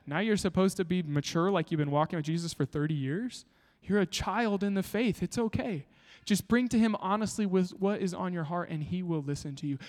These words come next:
Does a father ever turn away from his child? "No, I don't want to hear you anymore. You should say the right things." No. Bring to him in honesty. He wants to know your heart. He wants to hear from you. His teaching on this, when you pray,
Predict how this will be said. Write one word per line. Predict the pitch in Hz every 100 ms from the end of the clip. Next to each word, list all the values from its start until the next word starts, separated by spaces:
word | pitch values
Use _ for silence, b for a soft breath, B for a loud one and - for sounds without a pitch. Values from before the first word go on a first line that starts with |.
| B
Does | - 185
a | 185
father | - 214 254 -
ever | 180 180 196
turn | - - 185 180
away | 139 139 170
from | - 143
his | 143
child? | - 143 139 180 165
"No, | 139 135
I | 131
don't | 131
want | 135
to | 143
hear | 131
you | 131
anymore. | 131 135 165 185 _ _ _ _ _
You | 156
should | 147 165
say | 147
the | 127
right | 123 135
things." | 139 147 - - _ _ _ _ _ _ _ _ _ -
No. | 208 160 - _ _ _ _ _ _ _
Bring | - 170 202
to | 208
him | 180 175
in | - 151 151
honesty. | - 139 139 127 - - 131 139 _ _ _ _ _ _
He | - 170
wants | 175 180 -
to | 180
know | 156 143
your | 139 135
heart. | 143 -
He | - 160
wants | 156 175 - -
to | - 160 147
hear | - 160 147
from | - 143 131
you. | 131 127 135 - b b b b
His | - 160
teaching | 208 196 196
on | 175
this, | 170 160
when | 180 214 254 254
you | 254
pray, | - 226 208 151 156